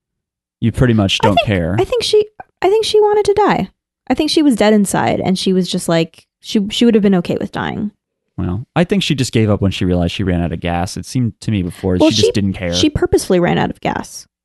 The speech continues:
Speaker 2: That's the thing. That's
Speaker 1: I
Speaker 2: the thing
Speaker 1: don't
Speaker 2: too.
Speaker 1: think so.
Speaker 2: N-, um, Armin, right? What did you think, Miles?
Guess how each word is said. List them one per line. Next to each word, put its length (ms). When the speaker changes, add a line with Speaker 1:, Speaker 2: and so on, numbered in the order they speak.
Speaker 2:
That's 160
the 80
thing. 260
That's 140
Speaker 1:
I 160
Speaker 2:
the 60
thing 100
Speaker 1:
don't 120
Speaker 2:
too. 160
Speaker 1:
think 160
so. 340
Speaker 2:
N-, 320
um, 380
Armin, 560
right? 280
What 120
did 160
you 80
think, 300
Miles? 380